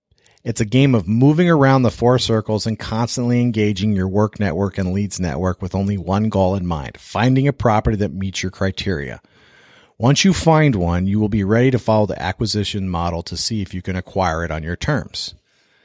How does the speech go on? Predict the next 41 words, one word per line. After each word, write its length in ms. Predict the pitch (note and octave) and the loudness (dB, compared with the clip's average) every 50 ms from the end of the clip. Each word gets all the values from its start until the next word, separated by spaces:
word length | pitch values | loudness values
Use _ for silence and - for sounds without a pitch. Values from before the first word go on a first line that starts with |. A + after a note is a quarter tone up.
| _ _ _ _ _ _ _ _ _ | _ _ _ _ _ _ _ _ _
The 120 | - - - | -12 -12 -8
acquisition 640 | - G2 A2 - - C#3 A#2 B2 C3 - - C3 A#2 | -4 -2 -2 0 2 2 4 4 2 2 0 0 0
model 340 | G#2+ G2 F#2+ G2+ G#2 G2+ G2 | 0 0 0 0 0 -2 -2
of 40 | |
the 80 | F2 F2+ | -4 -4
millionaire 480 | F2 E2+ E2+ F2 F#2 F#2 F#2+ F#2 F2+ F2 | -6 -4 -4 -4 -4 -2 -2 -2 -2 -2
real 160 | F2+ E2+ E2 | -2 -2 -4
estate 260 | D#2+ - - D2+ C2+ | -4 -4 -6 -6 -8
investor. 460 | C2 D#2 C#2+ C#2+ - - - - - - - | -8 -8 -10 -10 -10 -10 -12 -14 -14 -6 -2
Up 140 | C3+ D#3 - | -2 -2 0
to 80 | - | 0
this 220 | D#3+ D3+ E3 D#3 - | 2 2 2 2 0
point, 480 | - - C3 B2 A#2+ A#2+ A#2 - - _ | 0 0 2 2 2 2 0 -2 -6 _
you've 220 | - C3 A2+ F#2+ | -10 -8 -4 -2
invested 440 | G2+ G#2 G2 F#2 G#2 G#2 - - B2 | -2 -2 0 0 -2 -2 -2 -2 -2
your 120 | A#2 B2 A2+ | -2 -2 -2
time. 340 | - G2+ F2+ D#2+ - - - _ - - _ _ - | -2 -4 -6 -8 -10 -14 -18 _ -20 -20 _ _ -4
Now 220 | G2+ A2 B2+ C3 | 0 0 2 2
it's 140 | A#2 - - | 2 0 -2
time 240 | - F#2+ F#2 F#2 E2+ | -4 -4 -4 -4 -4
to 80 | D#2 | -6
invest 360 | F2 F2 D#2+ D#2 D2+ C#2+ - - | -8 -6 -4 -4 -6 -6 -6 -6
your 120 | G2 F#2+ | -6 -4
money. 340 | G2 G2 F2 D#2+ - F#2+ - _ _ _ _ _ _ _ _ _ _ - - _ _ | -4 -6 -6 -8 -10 -16 -20 _ _ _ _ _ _ _ _ _ _ -20 -20 _ _
You're 140 | - G2+ A#2 | -2 0 0
at 80 | A#2 - | 0 0
the 80 | G#2+ | 0
real 160 | G2 A2+ B2+ | 0 2 2
estate 240 | C3+ - - C3+ C3 | 2 2 2 2 2
investor's 500 | C#3 C3 A#2+ A#2+ A2 - - A#2 G2+ - | 2 2 2 0 0 0 -2 -4 -4 -2
moment 380 | G#2 G2+ G#2 A2+ A2+ A#2 A2+ A2 | -2 0 0 2 2 2 0 -2
of 100 | G2 - | -2 -4
truth, 380 | - - G2+ F#2+ F2 D#2+ - | -6 -4 -4 -4 -4 -6 -8
the 80 | - F2 | -10 -8
place 360 | - - B2 C3 C#3 B2+ - | -4 0 2 2 2 2 2
where 80 | G#2+ G#2 | -2 -4
dreams 400 | F#2 - G2+ A#2+ B2+ C3+ C3+ A#2+ | -2 -2 0 0 0 0 0 -2
come 220 | - - C3 C3 | -2 -2 -2 -2
true 320 | - - - G#2+ G#2+ A2+ - | -2 -4 -4 -2 -2 -4 -4
or 240 | - G2+ G#2 D3 | -2 0 0 2
not, 280 | E3+ G#2+ F2 G#2+ - - | 2 0 -2 -4 -4 -6